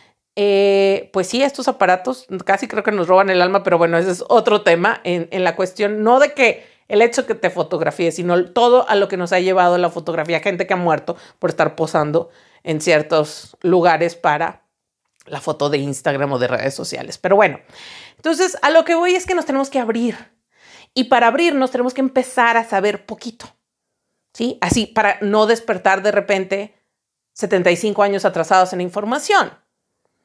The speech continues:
Y decir, "Ah, ya entendí". Porque si hace diez años a mí no me gustaba que me hablaran de personas en transición o de personas con géneros fluidos o cosas así,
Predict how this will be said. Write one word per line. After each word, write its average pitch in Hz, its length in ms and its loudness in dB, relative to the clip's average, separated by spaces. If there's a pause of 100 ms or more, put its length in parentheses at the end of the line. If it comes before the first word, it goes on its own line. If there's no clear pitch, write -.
(160)
Y 196 80 -2
decir, 190 380 -2
"Ah, 175 800 2
ya 151 100 -2
entendí". 147 540 -6 (260)
Porque 202 280 0
si 196 180 2
hace 208 320 4
diez 233 320 -2
años 180 460 -2
a - 40 -4
mí 160 80 -6
no 180 100 -4
me 202 60 -4
gustaba 190 420 2
que 147 100 -6
me 151 100 -4
hablaran 165 480 2 (320)
de 180 120 -2
personas 175 520 -4
en 185 120 -6
transición 208 800 2
o 156 160 2
de 143 180 0
personas 165 520 -4
con 165 400 -4
géneros 175 480 0
fluidos 185 680 2
o 139 100 -4
cosas 185 320 -2
así, 233 260 -2